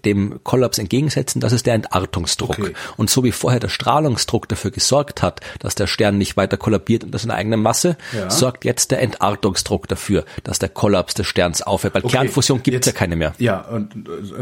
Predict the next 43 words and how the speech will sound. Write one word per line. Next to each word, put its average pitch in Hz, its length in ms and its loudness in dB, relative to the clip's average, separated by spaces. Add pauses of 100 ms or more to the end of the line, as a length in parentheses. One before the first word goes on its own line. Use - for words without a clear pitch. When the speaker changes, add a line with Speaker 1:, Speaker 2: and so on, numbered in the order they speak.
(100)
Speaker 2:
äh, 113 60 -10
stimmt. 107 220 -2
So 113 100 0
einfache 131 340 2
Leute 123 300 4
wie 120 80 2
ich 131 100 -2
würden 127 220 4
halt 120 120 2
einfach 120 280 0
sagen, 110 320 2 (240)
es 117 120 -4
geht 120 180 2
halt 104 160 0
nicht 107 140 -2
weiter. 98 300 2 (500)
Speaker 1:
Genau, 113 520 2
und 92 80 -2
Speaker 2:
Ja, 120 80 2
Speaker 1:
das 131 160 2
ist 147 220 0
in - 20 0
Speaker 2:
okay, 131 140 4
Speaker 1:
dem - 80 -4
Fall 113 200 4 (120)
Speaker 2:
kapiert, 123 480 -6
jetzt, 110 260 -10 (140)
ja. 101 220 -8
Speaker 1:
Nur 143 260 4
in 120 160 2
diesem 156 200 4
Fall 135 260 2
ist - 240 -2
das 143 100 0
etwas, - 420 -2
was 127 160 0
wirklich 127 220 0
von 143 160 -2
einem 123 340 2
Moment 113 460 4
auf 113 100 2
den - 140 -6
anderen 107 480 2